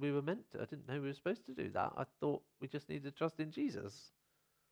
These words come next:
These other people were incredibly disciplined, quite strict with themselves sometimes, made everybody else look positively lazy and slack with how seriously they took everything.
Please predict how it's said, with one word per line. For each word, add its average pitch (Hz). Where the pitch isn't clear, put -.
These 160
other 196
people 180
were 180
incredibly 196
disciplined, 196
quite 196
strict -
with 117
themselves 95
sometimes, -
made 135
everybody 139
else 156
look 113
positively 135
lazy 143
and 107
slack 110
with 110
how 120
seriously 120
they 104
took 139
everything. 92